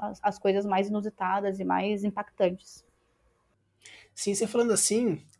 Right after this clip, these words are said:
Speaker 2: é, a gente fala que existe basicamente dois tipos de escritores. O escritor mais arquiteto, que é aquela pessoa que pensa a cena perfeitamente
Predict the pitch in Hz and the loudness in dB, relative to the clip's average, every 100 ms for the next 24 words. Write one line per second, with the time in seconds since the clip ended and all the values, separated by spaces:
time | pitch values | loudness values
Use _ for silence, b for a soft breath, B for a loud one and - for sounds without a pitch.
0 | - 160 156 156 151 - 156 196 202 - | -4 0 2 2 0 -2 0 0 0 0
1 | 156 170 175 - 175 165 156 - 151 190 | 2 2 0 -2 -2 0 0 0 0 -2
2 | - 170 214 - 165 202 214 147 180 240 | -2 0 0 2 2 2 -2 0 4 4
3 | - - - - - 247 185 147 - 214 | 2 -8 -4 -4 -2 -2 -2 -2 0 0
4 | - 202 190 - 147 110 107 - _ _ | 0 0 0 2 2 2 -6 -12 _ _
5 | _ _ 151 156 - 160 160 143 - 156 | _ _ -2 -2 0 -2 0 0 -4 0
6 | 156 165 208 254 - 190 185 160 156 143 | 2 4 2 2 2 2 2 -10 -2 2
7 | 151 151 269 - _ _ _ _ - 156 | 2 0 -8 -8 _ _ _ _ -6 0
8 | 170 160 165 156 - 160 160 156 - 165 | 0 2 0 -2 0 0 2 0 -6 -2
9 | 151 135 _ _ _ _ - 180 202 208 | -2 -4 _ _ _ _ 2 4 4 2
10 | 196 - 190 175 156 135 - _ _ - | 2 2 4 6 6 4 -6 _ _ 6
11 | 190 165 - 208 277 277 208 170 202 240 | 6 6 6 6 6 2 2 4 2 0
12 | - 311 311 | 2 2 2